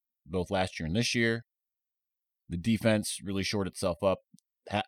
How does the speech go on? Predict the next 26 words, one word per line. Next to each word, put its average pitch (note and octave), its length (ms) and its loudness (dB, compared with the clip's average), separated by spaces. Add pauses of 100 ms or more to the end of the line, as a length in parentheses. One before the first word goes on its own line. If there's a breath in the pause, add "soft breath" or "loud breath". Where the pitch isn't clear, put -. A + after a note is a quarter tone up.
halfway B2 360 2
through B2+ 120 0
the A2+ 80 -4
Penn A2+ 180 2
State A2 320 0
game G#2+ 300 4
this A#2 200 0
year, A#2+ 120 2
which A2 220 -2
did F#2 160 0
not A#2 360 2 (680)
allow F#2+ 360 4
for F2+ 440 0
a F2 60 -4
win, F#2 400 4
but D#2+ 220 0 (1400)
is G2 160 -6
what F#2 140 -2
it E2+ 100 0
is. D#2 380 2 (2750)
You've G2+ 160 0
gotta A#2+ 260 8
figure G#2+ 300 0
something F2 380 0
out, E2+ 220 -2 (1500)
because F#2+ 720 2